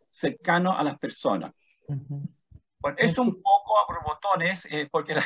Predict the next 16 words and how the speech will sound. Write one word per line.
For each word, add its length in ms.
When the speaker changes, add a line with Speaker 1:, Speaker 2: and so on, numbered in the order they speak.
Speaker 1:
la 80
biografía 540
del 180
grupo 400
son 240
más 160
extensas, 520
entonces, 380
y 20
muy 300
Speaker 2:
Muchísimas 420
Speaker 1:
significativas, 420
¿no? 80
Speaker 2:
gracias. 400
Speaker 1:
Gracias. 600
Speaker 2:
No, 1000